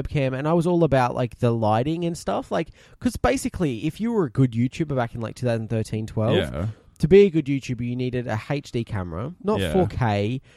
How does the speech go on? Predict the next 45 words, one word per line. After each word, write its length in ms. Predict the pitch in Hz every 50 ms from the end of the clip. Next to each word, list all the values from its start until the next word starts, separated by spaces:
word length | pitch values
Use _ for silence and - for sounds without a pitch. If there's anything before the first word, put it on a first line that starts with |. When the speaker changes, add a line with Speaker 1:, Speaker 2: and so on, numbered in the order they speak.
| _ - -
Speaker 1:
not, 200 | 170 202 202 170
like, 240 | 170 170 165 - _ _ _ -
two 280 | - - 165 160 147
thousand, 500 | 131 - 147 131 123 123 123 113 123 123 -
three 200 | - 127 123 117
thousand 320 | - 127 117 117 117 127
dollars. 280 | 120 110 110 131 147 143
It 60 | 147
was, 100 | 139 135
like, 140 | 156 147 -
a 40 | -
couple 200 | - 180 - 170
of 80 | 151
hundred 220 | 147 139 131 135 117
dollars. 440 | 110 101 101 117 151 202 269 - -
Speaker 2:
Yeah. 360 | 98 85 - - - 78 110 104 - _ _ _ _ -
Speaker 1:
And 160 | 151 151 151
some 200 | 139 - 151 147
soft 280 | 127 - 151 135 123 -
box 300 | - 131 123 - - -
lighting. 440 | 131 120 113 110 107 95 92 101 98 _ -
Speaker 2:
Uh-huh. 320 | 104 107 107 104 98 92
Speaker 1:
So 160 | 87 - 160
those 340 | 156 160 156 156 151 139 120
big 240 | 107 - 151 151 143
ass 220 | 147 139 139 120
boxes, 380 | - - 127 127 - - - 120
you 40 | 117
get 120 | 127 113
a 20 | 104
hundred 280 | 117 139 135 123 117
bucks 220 | 110 120 - - -
for 60 | 127
two 500 | - - - 135 135 123 117 113 107 -
on 140 | - 110 113
eBay. 460 | 113 113 117 110 104 101 92 95 98 98
Speaker 2:
Yeah, 200 | 123 110 87 85
yeah, 140 | 90 90
Speaker 1:
Like, 180 | 113 139 139 -
Speaker 2:
yeah. 40 | -
Speaker 1:
that's 260 | 104 165 170 - -
what 140 | 180 185 -
people 300 | 156 156 143 - 139 131
would 180 | 123 127 117
use. 380 | 123 151 151 117 - - -